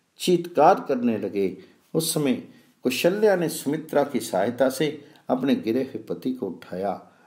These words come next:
और इस प्रकार कहा, "महाभाग, ये सुमंत्र जी दुष्कर कर्म करने वाले श्री राम के दूत होकर उनका संदेश लेकर वनवास से लौटे हैं।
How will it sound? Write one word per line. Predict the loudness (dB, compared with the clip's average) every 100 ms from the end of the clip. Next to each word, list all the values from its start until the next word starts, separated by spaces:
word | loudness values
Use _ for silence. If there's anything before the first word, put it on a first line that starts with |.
| _
और | -2
इस | -2 -2
प्रकार | -6 -2 0 -2
कहा, | -2 -8 -6 -8 -8 -20 _ _ _ _ _ _ _ _ _ _ _ _ _ _ _ _ _ _ _ _ _ _ _ _ _ _ -10
"महाभाग, | -4 -2 0 4 4 4 -2 -18 _ _ _ _ _ -2
ये | 2 2
सुमंत्र | 2 0 0 0 -2
जी | 0 -2
दुष्कर | -2 -4 -2 -2 -2
कर्म | 2 2 2 0
करने | -2 0 2
वाले | 2 2 2 0 -4
श्री | -8 -2 -2
राम | 2 2 2
के | -2 -6
दूत | -4 -6 -2
होकर | -2 2 0
उनका | 0 -4 0 0
संदेश | 0 -8 -2 0 0 -4
लेकर | -6 -2 -2 -2 -10 _ _ _ _ _ -4
वनवास | 0 2 2 2 0
से | -4
लौटे | -2 -2 -2 -2
हैं। | 0 -2 -2 -14